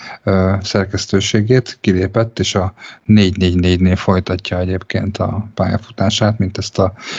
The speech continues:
mi-, minap kiderült valami YouTube videóból, ahol közösen főzött sört a, az Új Péterrel.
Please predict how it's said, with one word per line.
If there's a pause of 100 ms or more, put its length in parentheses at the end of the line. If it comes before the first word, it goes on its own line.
(140)
mi-,
minap
kiderült
valami (420)
YouTube
videóból,
ahol
közösen
főzött
sört
a, (160)
az
Új
Péterrel.